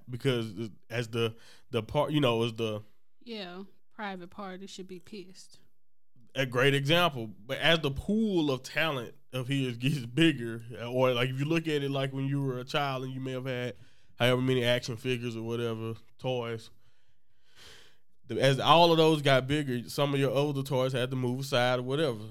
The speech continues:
Speaker 1: And that's kinda
Speaker 2: Mm-hmm.
Speaker 1: how this works in this situation. But again, it, it's only expected.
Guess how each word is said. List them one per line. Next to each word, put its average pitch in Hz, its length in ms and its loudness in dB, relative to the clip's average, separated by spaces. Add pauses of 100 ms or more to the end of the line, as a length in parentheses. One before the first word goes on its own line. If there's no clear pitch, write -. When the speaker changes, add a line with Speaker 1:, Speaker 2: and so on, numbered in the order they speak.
(120)
Speaker 1:
And 117 100 -4
that's 127 200 2
kinda 131 280 0
Speaker 2:
Mm-hmm. 120 80 -2
Speaker 1:
how 123 120 4
this 131 180 0
works 127 540 0 (100)
in 127 220 0
this 156 120 0
situation. 117 760 -4
But 113 400 -2
again, 127 560 0
it, 135 240 -2
it's 135 160 -4
only 135 340 2
expected. 120 580 -2